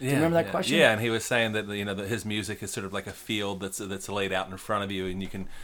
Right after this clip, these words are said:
Speaker 2: you know, find your place in the field and what part of the field you wanna pay attention to and
Speaker 1: Right,
Speaker 2: everything.
Speaker 1: yeah.
Speaker 2: Yeah,
Speaker 1: So,
Speaker 2: yeah.
Speaker 1: so, but it was really, you have to think of it in those metaphors, you know. I,
Speaker 2: Yeah,
Speaker 1: I, I
Speaker 2: he's a
Speaker 1: probably
Speaker 2: bright
Speaker 1: used
Speaker 2: kid.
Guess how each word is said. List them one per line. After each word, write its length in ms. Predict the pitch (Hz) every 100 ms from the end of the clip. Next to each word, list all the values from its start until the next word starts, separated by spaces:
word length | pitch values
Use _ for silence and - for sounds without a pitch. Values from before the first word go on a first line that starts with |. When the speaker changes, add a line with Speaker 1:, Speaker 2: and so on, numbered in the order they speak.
| - -
Speaker 2:
you 80 | 95
know, 100 | 95
find 420 | - 107 101 98
your 160 | 101
place 460 | 92 - 104 98 -
in 60 | 98
the 60 |
field 420 | 95 - 101 98 95
and 80 | 95
what 140 | 95
part 220 | - 98
of 60 | 95
the 60 |
field 320 | 95 110 98 95
you 80 |
wanna 140 | 98 95
pay 200 | - 98
attention 520 | 92 104 95 101 95
to 160 | 104 95
and 80 | 139
Speaker 1:
Right, 140 | 180
Speaker 2:
everything. 120 | 92 196
Speaker 1:
yeah. 160 | 196 92
Speaker 2:
Yeah, 180 | 104 95
Speaker 1:
So, 160 | 175
Speaker 2:
yeah. 80 | 190
Speaker 1:
so, 200 | 180 165 -
but 140 | 156 151
it 40 |
was 160 | 143 131
really, 380 | 175 165 147 120 - - -
you 160 | 143
have 140 | 170 175
to 80 | 151
think 300 | 185 190 - -
of 160 | 117
it 120 | - -
in 160 | 113 - - - -
those 240 | - 123 98
metaphors, 640 | 117 135 123 - - -
you 80 | 110
know. 80 | 95
I, 60 |
Speaker 2:
Yeah, 320 | 120 107 - 117
Speaker 1:
I, 60 | -
I 20 |
Speaker 2:
he's 80 | 147
a 20 | 139
Speaker 1:
probably 120 | 110
Speaker 2:
bright 80 | 127
Speaker 1:
used 120 | 98
Speaker 2:
kid. 280 | - 98